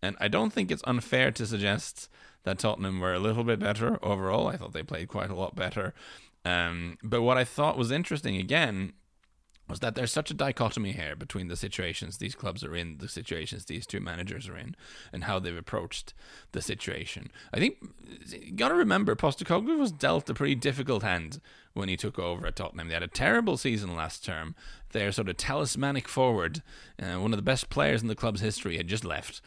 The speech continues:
Uh, there was chaos upstairs because the former sporting director had been banned. Uh, like, the fan base was, was the, the, the na-, the natives were restless,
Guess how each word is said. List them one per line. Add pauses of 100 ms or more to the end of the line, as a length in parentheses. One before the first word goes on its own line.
(300)
Uh,
there
was
chaos
upstairs
because
the
former
sporting
director
had
been
banned. (440)
Uh,
like,
the
fan
base
was,
was
the,
the,
the
na-,
the
natives
were
restless,